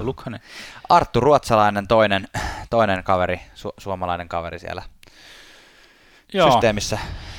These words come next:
Speaker 1: Teki, teki läpimurron, niinku, lii-, liigatasolla ja nyt hakee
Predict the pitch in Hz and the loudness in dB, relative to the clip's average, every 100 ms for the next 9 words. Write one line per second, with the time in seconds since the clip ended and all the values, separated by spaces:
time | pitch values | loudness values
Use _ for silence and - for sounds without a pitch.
0 | - - - - - - 180 123 120 - | -16 -18 -18 -18 -12 -2 2 2 0 -4
1 | - 160 120 131 151 147 143 151 131 127 | -2 0 2 2 2 0 -2 0 2 2
2 | 120 117 120 120 117 127 117 113 110 110 | 2 0 2 2 2 0 0 2 2 2
3 | 104 107 107 101 98 - 104 101 98 98 | 2 2 4 2 0 -6 0 2 2 0